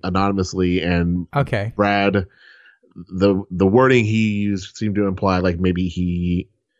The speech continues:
Speaker 1: he could maybe s-, this all seemed real.
Speaker 2: Right. Okay.
Speaker 1: Um,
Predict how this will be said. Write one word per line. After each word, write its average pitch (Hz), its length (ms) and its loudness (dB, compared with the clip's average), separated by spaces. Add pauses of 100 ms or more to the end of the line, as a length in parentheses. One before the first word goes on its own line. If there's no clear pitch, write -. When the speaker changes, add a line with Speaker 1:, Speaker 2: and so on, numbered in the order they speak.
(960)
Speaker 1:
he 95 260 2
could 90 400 4
maybe 90 320 4
s-, - 160 -4 (1160)
this 110 160 2
all 98 200 2
seemed 92 300 -2
real. 78 380 -6 (920)
Speaker 2:
Right. 104 320 -8 (640)
Okay. 92 80 0
Speaker 1:
Um, 87 540 0